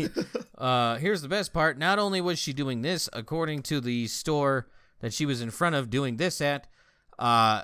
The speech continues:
was selling teddy bears behind the supermarket. Um,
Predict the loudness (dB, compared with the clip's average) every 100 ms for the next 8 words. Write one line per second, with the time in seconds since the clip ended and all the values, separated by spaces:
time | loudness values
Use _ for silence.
0 | -6 -2 0 2 2 4 4 -2 -6 _
1 | 6 8 8 4 4 2 4 2 0 2
2 | 2 6 4 4 2 -2 0 2 2 2
3 | 0 -4 -10 -20 _ _ _ _ _ _
4 | _ _ _ _ _ -12 -6 -4 -2 -2
5 | -2 0 0 -2 -2 -4 -6